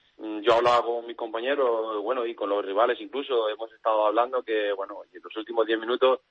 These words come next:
cuando llegas al partido un poco apurado y quieres hacer ese último arreón para, bueno, intentar, eh, empatar o intentar ganar, pues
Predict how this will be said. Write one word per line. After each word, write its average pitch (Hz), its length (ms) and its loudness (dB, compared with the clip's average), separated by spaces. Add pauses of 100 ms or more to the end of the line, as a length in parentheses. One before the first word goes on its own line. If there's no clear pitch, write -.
(340)
cuando 110 460 4
llegas 117 300 2
al 120 120 2
partido 120 400 0
un 123 80 -2
poco 120 160 2
apurado 123 400 4
y 117 60 -4
quieres 117 300 -4
hacer 113 360 -2
ese 117 220 -8
último 117 240 -10
arreón 113 540 0
para, 110 480 2
bueno, 113 200 -2
intentar, 104 380 -8
eh, 101 460 -2
empatar 123 580 4
o 113 60 -6
intentar 107 320 -12
ganar, 120 360 -8
pues 107 240 -8